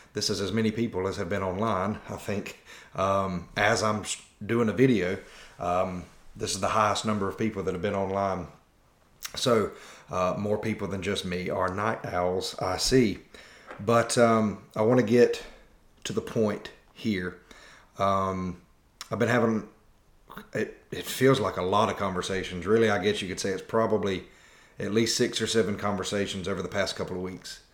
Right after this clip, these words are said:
And they all have stemmed, uh, or been connected to, they've either stemmed from or been connected to salvation. Now, whether that's somebody who, uh, is a Christian, but they've,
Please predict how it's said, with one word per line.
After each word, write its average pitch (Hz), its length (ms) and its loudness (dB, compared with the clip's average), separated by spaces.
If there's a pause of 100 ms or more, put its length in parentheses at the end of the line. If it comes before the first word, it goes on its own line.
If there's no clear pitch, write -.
(400)
And 104 160 -2
they 98 160 -2 (100)
all 123 380 8
have - 220 0
stemmed, 117 840 0 (440)
uh, 101 140 0
or 110 160 4
been 117 300 0
connected 110 580 0
to, 104 160 -2
they've 101 180 0
either 104 160 2
stemmed 139 380 2
from 127 280 2
or 107 60 2
been 107 220 2
connected 101 540 -4
to 101 280 -2 (540)
salvation. 95 840 0
Now, 104 140 0
whether 107 260 0
that's 104 240 -4
somebody 98 440 -2
who, 101 320 -2 (640)
uh, 95 200 2
is 135 220 6
a 131 60 4
Christian, 131 520 4
but 104 160 0
they've, 101 320 -4